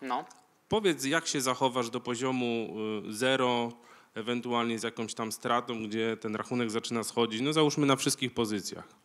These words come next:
Speaker 2: Tak? Powolutku, sy-, systematycznie w tej chwili nam schodzi.
Speaker 1: Mhm.
Speaker 2: Jak się zachowasz z tymi pozycjami?
Speaker 1: W momencie, jeśli dojdzie mi do poziomu, gdzie będę mniej niż, powiedzmy, dwa tysiące na plusie, zamknę wszystko.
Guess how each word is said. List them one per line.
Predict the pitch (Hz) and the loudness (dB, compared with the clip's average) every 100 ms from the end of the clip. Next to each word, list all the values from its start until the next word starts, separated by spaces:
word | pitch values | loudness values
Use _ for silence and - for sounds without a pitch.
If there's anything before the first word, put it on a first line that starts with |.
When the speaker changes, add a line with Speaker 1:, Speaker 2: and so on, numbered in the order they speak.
| - - - - | -20 -20 -20 -4
Speaker 2:
Tak? | 131 147 - | 2 2 2
Powolutku, | 131 120 127 143 - 139 131 127 | 0 4 4 4 4 4 6 4
sy-, | 127 - | -2 -4
systematycznie | 120 - - 127 131 120 110 131 - 120 | -6 -6 -4 0 2 4 2 2 0 0
w | |
tej | - 113 | 0 0
chwili | - 123 | 4 4
nam | 117 110 | 4 2
schodzi. | - 131 120 120 120 120 - - - - - | 2 2 4 2 2 -4 -16 -18 -20 -18 -10
Speaker 1:
Mhm. | 196 185 208 | -8 -6 -8
Speaker 2:
Jak | - _ _ _ _ - | -10 _ _ _ _ 4
się | |
zachowasz | 143 135 139 135 | 6 6 8 6
z | |
tymi | - 131 | 4 0
pozycjami? | 123 113 110 - 92 92 - - - - - - - _ _ _ _ _ _ | 2 0 -2 -6 -6 -10 -18 -20 -20 -20 -20 -20 -20 _ _ _ _ _ _
Speaker 1:
W | 135 | -10
momencie, | 160 160 175 185 185 | -6 -2 -2 0 -2
jeśli | 160 - 160 | -2 -4 -6
dojdzie | 147 160 165 160 | 0 2 2 -2
mi | 156 147 | -2 -2
do | 151 | -4
poziomu, | 160 151 156 160 165 | -2 0 0 -2 -4
gdzie | 143 143 | -4 -4
będę | 143 143 143 139 139 131 127 | -4 -6 -4 -2 0 -2 -6
mniej | 139 143 160 165 156 | -8 -8 -2 -2 -2
niż, | 147 - | -4 -6
powiedzmy, | - 135 143 139 - 143 135 127 127 | -6 -2 -2 -2 -8 -8 -6 -6 -6
dwa | 131 143 | -2 0
tysiące | 143 - 147 - | 0 -4 -10 -6
na | 143 139 | -6 -6
plusie, | 151 131 139 | -8 -12 -4
zamknę | 143 135 139 | -4 -4 -10
wszystko. | 123 - - - | -10 -10 -10 -12